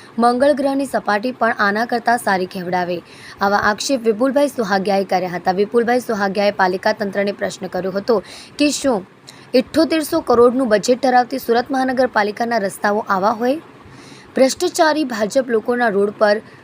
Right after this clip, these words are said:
ગળચી જાય છે, તેના પરિણામ સ્વરૂપે રસ્તાની હાલત આવી થઈ છે,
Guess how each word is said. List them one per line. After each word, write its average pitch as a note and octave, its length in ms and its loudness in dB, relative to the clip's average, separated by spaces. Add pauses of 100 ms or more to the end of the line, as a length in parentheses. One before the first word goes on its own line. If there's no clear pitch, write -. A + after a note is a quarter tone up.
(120)
ગળચી C4 480 2
જાય G#3+ 260 -2
છે, - 180 -10 (220)
તેના A3 200 0
પરિણામ A#3 420 2
સ્વરૂપે C4 420 2
રસ્તાની A3 440 -2
હાલત G3 380 -2
આવી F#3+ 180 -2
થઈ G#3+ 240 -4
છે, A#3 200 -6